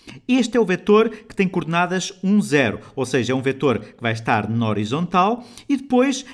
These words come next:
ele vai ter, vai ter o comprimento dele, vai ser simplesmente um, uma unidade. Então este vetor vai apontar assim nesta direção. Este aqui é o vetor E um.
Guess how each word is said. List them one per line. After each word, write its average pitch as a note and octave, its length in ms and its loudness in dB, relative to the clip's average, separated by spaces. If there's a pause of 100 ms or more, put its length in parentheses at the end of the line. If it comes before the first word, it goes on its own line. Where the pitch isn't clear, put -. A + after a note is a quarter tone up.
ele C4 160 -2
vai B3+ 180 -2
ter, B3+ 420 2 (180)
vai D#3+ 220 -2
ter F#3 320 2
o D#3 140 -2
comprimento C#3 560 -2
dele, G3 240 0 (180)
vai E3 100 -4
ser F#3+ 200 0
simplesmente G#3+ 640 0 (120)
um, E3 420 2
uma G3+ 240 4
unidade. A#2 560 -2 (240)
Então C3 300 -2
este A#2+ 180 -2
vetor F3+ 440 -2 (240)
vai D3 180 -4
apontar D3+ 420 -4
assim C#3+ 240 -8
nesta D#3 300 -6
direção. A2+ 540 -6 (440)
Este C#3 260 -6
aqui E3+ 360 -8 (180)
é C#3+ 80 0
o B2+ 60 2
vetor F#3 520 0 (380)
E F#3+ 360 0 (880)
um. G2 260 -2